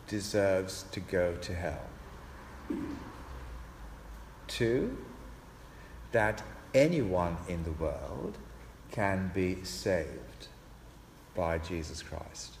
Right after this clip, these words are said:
That is the bedrock of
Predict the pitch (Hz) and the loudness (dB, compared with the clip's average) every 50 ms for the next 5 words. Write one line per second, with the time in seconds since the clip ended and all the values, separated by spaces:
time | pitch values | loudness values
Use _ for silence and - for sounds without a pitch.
0 | - - - - - - - - - - - - - - - - - - - - | -18 -18 -18 -18 -18 -18 -18 -18 -20 -18 -18 -18 -18 -20 -20 -20 -20 -20 -20 -20
1 | - - - - - - - - - - - - - - - - - - - - | -20 -20 -20 -20 -20 -20 -20 -20 -20 -20 -20 -20 -18 -18 -18 -18 -18 -18 -20 -20
2 | - - - - 123 139 160 - - - - - - - - - - - - - | -20 -8 2 4 4 4 4 0 -4 -8 -8 -10 -10 -14 -16 -18 -20 -20 -20 -20
3 | - - - - - 101 101 98 95 92 90 - 98 92 85 - - - 110 110 | -20 -20 -16 -2 2 4 4 6 4 4 0 -2 -2 -4 -4 -6 -2 2 4 4
4 | 110 90 82 82 82 78 67 - - - - - - - - - 90 85 | 4 4 0 0 2 2 0 0 -4 -8 -14 -16 -16 -8 -4 -4 -4 -4